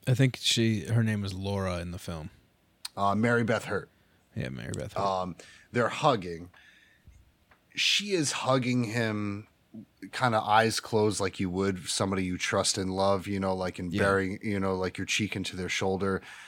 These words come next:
Speaker 2: And he is hugging somebody like somebody who is mimicking human emotion. <laughs>
Speaker 1: So you got that.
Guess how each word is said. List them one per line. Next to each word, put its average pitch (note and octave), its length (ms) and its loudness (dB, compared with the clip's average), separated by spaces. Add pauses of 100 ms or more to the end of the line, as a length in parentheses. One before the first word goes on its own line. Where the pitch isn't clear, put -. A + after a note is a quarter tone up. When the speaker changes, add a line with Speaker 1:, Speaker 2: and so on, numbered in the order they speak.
(320)
Speaker 2:
And G#2 280 -2
he D#3 280 0
is B2 160 0
hugging G#2+ 400 -2
somebody G2+ 520 0
like F#2+ 200 -4
somebody G2+ 340 -2
who F#2 220 -4
is E2+ 240 -8 (200)
mimicking G#2+ 640 0
human F#2 300 -2
emotion. F2+ 560 -4
<laughs> - 40 -14 (720)
Speaker 1:
So - 140 4
you A2+ 140 6
got A#2+ 240 8
that. F#2 220 4